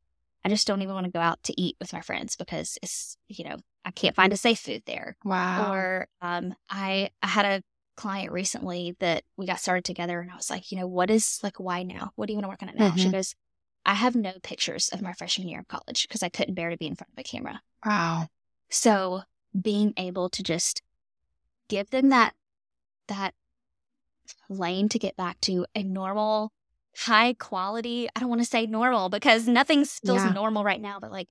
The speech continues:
Speaker 1: the kind of life that they wanna look back on and go, "I didn't miss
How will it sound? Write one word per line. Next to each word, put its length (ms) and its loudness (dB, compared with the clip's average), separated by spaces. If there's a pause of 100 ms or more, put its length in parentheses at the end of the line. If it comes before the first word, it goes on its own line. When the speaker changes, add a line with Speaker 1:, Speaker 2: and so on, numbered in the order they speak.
(420)
Speaker 1:
the 80 0
kind 260 -2
of 300 -4
life 320 -4
that 100 -8
they 120 2
wanna 300 -2
look 200 -4
back 220 -2
on 140 -2
and 100 -6
go, 180 -2
"I 80 -6 (100)
didn't 280 0
miss 260 -6